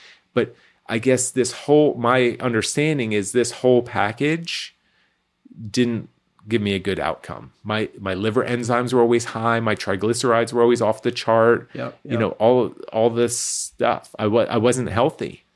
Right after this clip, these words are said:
Speaker 2: Let, I just, I just wanna ask you before we continue
Speaker 1: Yeah.
Speaker 2: is,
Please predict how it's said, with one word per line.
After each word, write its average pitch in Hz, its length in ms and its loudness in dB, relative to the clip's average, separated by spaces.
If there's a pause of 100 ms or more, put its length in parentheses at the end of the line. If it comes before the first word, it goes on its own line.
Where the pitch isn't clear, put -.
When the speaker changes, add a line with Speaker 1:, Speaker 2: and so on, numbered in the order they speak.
Speaker 2:
Let, 170 280 -2 (440)
I 185 140 -10
just, 156 240 -8
I - 80 -8
just 160 180 -8
wanna 180 160 -2
ask 123 260 -2
you 113 160 -6 (680)
before 120 320 -2
we 113 100 2
continue 113 460 0
Speaker 1:
Yeah. 107 100 0 (400)
Speaker 2:
is, 127 680 6